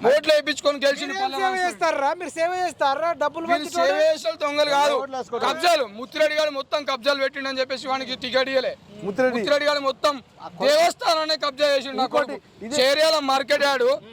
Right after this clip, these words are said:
Speaker 1: వ్యవసాయ మార్కెట్, మన ర-, మన పశువుల మార్కెట్ యార్డును కబ్జా చేసి బిల్డింగ్ కడితే వాని కూతురు ఎందుకు కొడుతుంది?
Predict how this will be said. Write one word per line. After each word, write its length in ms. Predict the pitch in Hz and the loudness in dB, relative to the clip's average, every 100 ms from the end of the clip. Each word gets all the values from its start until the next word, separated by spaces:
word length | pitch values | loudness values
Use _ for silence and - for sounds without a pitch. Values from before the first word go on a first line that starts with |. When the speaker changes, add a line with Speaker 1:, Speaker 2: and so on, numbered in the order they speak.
| 202 | -6
Speaker 1:
వ్యవసాయ 380 | 220 269 285 302 | 0 0 2 2
మార్కెట్, 300 | 277 262 240 | 2 0 -2
మన 220 | 233 202 - - - | -6 -6 -10 -18 -2
ర-, 140 | 214 | 0
మన 320 | 233 233 214 185 190 214 - 214 | 0 0 -2 -4 -8 -16 -6 0
పశువుల 340 | 240 - 302 | 0 2 0
మార్కెట్ 380 | 294 285 269 269 | 2 0 0 0
యార్డును 240 | 269 262 | 0 -2
కబ్జా 300 | 269 233 247 262 | -4 -2 2 0
చేసి 220 | 233 240 | 0 -4
బిల్డింగ్ 320 | 240 247 254 | -8 -6 0
కడితే 300 | 226 240 294 - - 240 | 0 0 -4 -6 -8 -2
వాని 160 | 269 | -2
కూతురు 280 | 262 269 285 | 0 0 2
ఎందుకు 320 | 277 277 285 | 0 2 2
కొడుతుంది? 420 | 277 269 277 285 | 2 2 0 -2